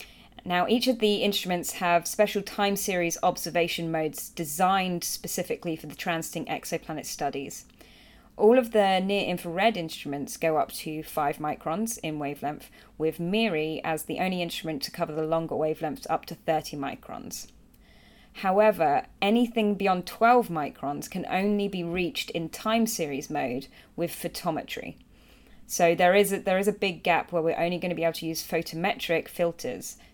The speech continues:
to, uh, really look at these miri w-, longer wavelengths. Now, within each instrument itself, there are a number of different modes,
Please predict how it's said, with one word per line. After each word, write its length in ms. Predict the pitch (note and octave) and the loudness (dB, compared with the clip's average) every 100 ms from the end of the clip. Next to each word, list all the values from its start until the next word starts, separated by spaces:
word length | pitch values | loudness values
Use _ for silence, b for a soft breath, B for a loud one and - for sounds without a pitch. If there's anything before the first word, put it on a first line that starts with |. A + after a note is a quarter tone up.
| - | -14
to, 380 | - D#3 D#3 - | -6 -4 -4 -4
uh, 220 | D#3 D#3 | -2 -2
really 300 | D#3 E3+ D#3+ | 2 2 2
look 280 | D#3+ D3+ - - | 0 0 -2 -8
at 380 | C#3 - - - - | -8 -8 -12 -16 -10
these 280 | D#3+ D3+ - - | -8 -8 -12 -8
miri 600 | E3+ E3 D#3+ D3+ C#3+ - | -4 -2 0 -2 -4 -8
w-, 260 | - C3 - | -10 -6 -2
longer 280 | D#3+ D#3 | -2 -2
wavelengths. 800 | C#3 C3+ C#3+ C#3+ B2 F2 - - - - _ _ _ - - - - - - b b b b b b b b b b b b b - | -4 -2 -4 -4 -6 -8 -12 -16 -18 -20 _ _ _ -20 -20 -20 -20 -20 -20 b b b b b b b b b b b b b -4
Now, 260 | G#3 G3+ G3 | 4 6 6
within 380 | F#3+ G#3 C4+ C#4 | 6 4 6 4
each 460 | A#3+ A#3 - - - | 4 2 0 -6 0
instrument 540 | G#3+ G3+ - F#3+ F3 | 0 0 -2 -2 -2
itself, 680 | - - - G#3+ E3 F3 - | -2 -2 4 6 6 4 2
there 200 | F#3 F3 | 6 8
are 80 | F3 | 8
a 60 | G3 | 8
number 240 | A3 G#3 | 4 4
of 80 | G3 | 0
different 300 | G3+ F3+ D#3 | -2 -2 -2
modes, 840 | F3+ F3+ E3 C#3+ D#2 - - - | 4 4 4 2 -4 -6 -8 -10